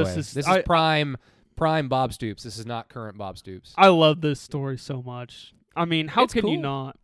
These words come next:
Speaker 2: It's cool.
Speaker 1: Like,
Speaker 2: Uh, but I will say, Keegan, if the game's played, <laughs> even if O U loses because they don't have one starter playing and it's nothing but the Tanner Mordecai show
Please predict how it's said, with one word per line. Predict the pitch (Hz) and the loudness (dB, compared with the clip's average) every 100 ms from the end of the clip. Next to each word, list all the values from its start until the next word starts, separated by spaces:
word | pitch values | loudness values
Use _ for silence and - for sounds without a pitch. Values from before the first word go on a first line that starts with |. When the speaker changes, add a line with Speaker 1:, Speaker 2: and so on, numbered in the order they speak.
| - | -10
Speaker 2:
It's | 214 | -10
cool. | - 214 208 - _ _ _ | -8 -8 -10 -14 _ _ _
Speaker 1:
Like, | 165 165 143 - _ _ - - - | 0 2 2 -4 _ _ -20 -16 -8
Speaker 2:
Uh, | 156 | 0
but | 175 | 2
I | 180 | 2
will | 180 202 | 2 -2
say, | - 202 190 | -2 -4 -4
Keegan, | 156 110 87 - _ _ _ _ _ _ _ _ | -4 -6 -8 -16 _ _ _ _ _ _ _ _
if | - | -14
the | 123 | -8
game's | 127 170 190 | -6 -6 -6
played, | - 190 160 104 95 - | -4 -2 0 -4 -8 -10
<laughs> | - - - - _ _ _ _ _ _ _ _ | -8 -8 -10 -12 _ _ _ _ _ _ _ _
even | 190 269 330 302 | -8 -6 -4 0
if | 285 247 - 196 | 2 2 0 0
O | 226 240 | 0 0
U | 220 214 208 | -4 -8 -8
loses | 190 180 196 170 160 | -4 0 0 -2 -6
because | - 160 160 135 120 | -6 -8 -6 -6 -4
they | 143 175 | -2 0
don't | 190 151 | 0 -2
have | 139 120 | -6 -10
one | 101 104 127 160 | -10 -8 -4 -4
starter | 165 - 147 143 143 | -6 -2 0 0 -2
playing | - 123 110 101 | -4 -4 -4 -6
and | 104 | -10
it's | 113 | -12
nothing | 120 131 139 143 127 | -10 -8 -8 -8 -6
but | 123 - | -6 -6
the | |
Tanner | 110 135 143 143 | -12 -8 -8 -6
Mordecai | 135 131 127 131 123 | -4 -4 -4 -6 -6
show | 117 - 120 120 113 110 | -6 -6 -4 -2 -2 -2